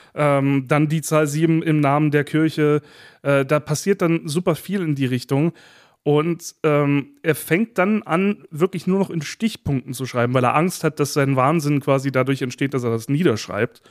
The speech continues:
Und, ähm, geht dann immer wieder auch zu dieser Kirche hin.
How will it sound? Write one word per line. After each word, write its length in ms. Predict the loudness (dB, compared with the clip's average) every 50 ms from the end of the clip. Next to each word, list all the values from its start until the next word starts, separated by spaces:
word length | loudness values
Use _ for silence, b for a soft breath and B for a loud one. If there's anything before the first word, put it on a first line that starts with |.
| B B B B B B B B _
Und, 540 | 0 0 2 2 2 0 0 -2 -4 -12 -10 _
ähm, 440 | -2 0 0 2 0 0 -2 -4 -8 -14 _ _ _ _ _ _ _ _ _ _ _ _ -20 -20 -20 -16 -6
geht 260 | -2 -2 -2 0 0
dann 160 | 0 0 0 0
immer 300 | 0 0 0 0 0 -2
wieder 320 | -2 0 0 0 2 0
auch 140 | 0 -2 -2
zu 180 | -4 -10 -12 -8
dieser 240 | -8 -4 -2 -2 -2
Kirche 320 | -2 -2 -2 -2 -2 -4
hin. 420 | -2 0 0 2 2 2 0 -2